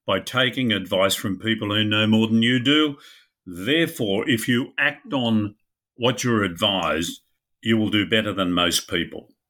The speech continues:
And sadly, most people don't take advice. They might listen to their friends, but they don't know. You've got to go to people, just as you go to Michael, you've got to go to people who know more than you do.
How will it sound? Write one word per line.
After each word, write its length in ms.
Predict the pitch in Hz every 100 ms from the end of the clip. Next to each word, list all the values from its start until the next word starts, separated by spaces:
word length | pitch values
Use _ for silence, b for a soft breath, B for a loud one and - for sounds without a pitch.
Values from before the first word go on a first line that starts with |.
| _
And 180 | 87 82
sadly, 800 | - 143 139 131 107 92 90 - b b -
most 360 | 113 120 -
people 280 | 120 98 98
don't 240 | 95 95
take 240 | 92 90 90
advice. 520 | 80 117 101 - - B B -
They 140 | 165
might 280 | 160 170 180
listen 360 | 147 123 131 110
to 100 | 110
their 180 | 107 98
friends, 540 | - 139 131 139 131 B B B -
but 180 | 156 -
they 180 | 175
don't 300 | 180 143 160
know. 600 | 151 139 156 185 - - _ b b b
You've 140 | 160
got 120 | 196 220
to 80 |
go 220 | 220 156 147
to 100 | 147
people, 600 | - 117 110 107 107 - _
just 240 | 233 220 220
as 120 | 139
you 80 | 131
go 200 | 127 110
to 80 |
Michael, 540 | 101 92 139 143 80 - B B B
you've 160 | 151 131
got 160 | 208
to 100 | 226
go 240 | 208 113 117
to 60 |
people 480 | 117 - 123 113 107
who 160 | 113 147
know 280 | 143 143 151
more 300 | 95 82 98
than 180 | 139
you 280 | 147 214 262
do. 260 | 240 135